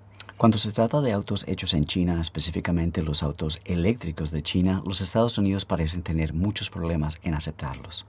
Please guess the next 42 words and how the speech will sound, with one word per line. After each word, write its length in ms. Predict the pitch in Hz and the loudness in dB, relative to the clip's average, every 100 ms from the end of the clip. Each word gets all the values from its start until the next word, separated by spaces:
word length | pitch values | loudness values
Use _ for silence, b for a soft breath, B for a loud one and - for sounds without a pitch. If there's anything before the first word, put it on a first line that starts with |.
| - | -2
Uno 220 | - 147 | 4 6
de 40 | 175 | 6
los 180 | 151 | 0
problemas 340 | - 101 101 101 | 0 2 4 4
más 160 | 95 95 | 4 2
recientes 580 | 95 - 110 104 90 - | 2 4 2 2 0 2
es 180 | 95 | 2
que 100 | - | 2
los 160 | 101 95 | -2 0
autos 460 | 101 98 104 95 - - - - | -2 -2 -4 -4 -6 -16 -20 -2
pueden 280 | 117 120 113 | 2 4 6
espiar 640 | 101 - 78 92 85 78 - | 4 4 2 2 2 -2 -6
a 100 | 90 | -4
los 200 | 85 78 | -2 0
estadounidenses, 840 | 80 87 76 73 85 101 - 62 | 0 2 2 2 2 2 2 2
según 280 | - 85 76 | 0 0 0
afirmó 380 | 85 87 80 80 | -2 -2 0 0
Gina 300 | 78 80 78 | 0 2 2
Raimondo 400 | 76 71 78 85 | 0 0 0 0
en 80 | |
una 120 | 76 76 | 0 -2
entrevista. 640 | 80 71 87 - 65 73 - | -2 -2 0 0 -2 -8 -12
"Son 180 | - 92 | -4 -2
como 160 | 98 107 | 0 -2
un 80 | |
teléfono 340 | 101 95 92 95 | -2 -2 0 0
inteligente 600 | 90 78 71 82 80 82 | 0 -2 0 -2 -2 -2
sobre 260 | - 78 | -2 -2
ruedas", 420 | 69 92 85 62 - B B B - | 0 0 0 -2 -8 B B B -8
dijo 240 | 78 76 | -2 -2
ella. 320 | 65 71 76 - B B B B B B B | -2 -4 -8 -12 B B B B B B B
Asumiendo 400 | 117 117 123 180 | -2 2 2 0
que 140 | 151 | 0
esto 200 | 110 - | 0 -2
fuera 240 | 117 110 92 | -4 -2 -2
cierto, 460 | - 82 78 - - - - - - | 0 -2 -2 -8 -8 -16 -20 -20 -4
¿cómo 220 | - 180 | 2 2
cambian 280 | 185 143 120 | 2 0 0
los 200 | 113 - | -2 -2
aranceles 640 | 87 78 - 82 69 - - - | -2 -2 -2 -4 -4 -8 -10 -4
esta 260 | 80 - | -2 -2
realidad? 520 | 78 73 65 62 76 | -4 -4 -6 -10 -12